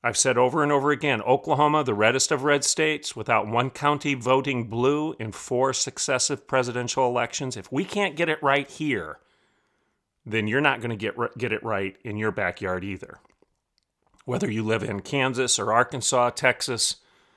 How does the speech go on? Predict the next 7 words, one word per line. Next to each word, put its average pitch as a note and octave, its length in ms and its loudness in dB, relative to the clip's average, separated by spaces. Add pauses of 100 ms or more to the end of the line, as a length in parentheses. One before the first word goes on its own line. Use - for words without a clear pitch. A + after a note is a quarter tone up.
(920)
or A#2+ 100 0
any A2 200 2
other F#2+ 160 -2
state F#2+ 280 -4
of F#2 60 -12
the F#2 80 -12
union. - 400 -18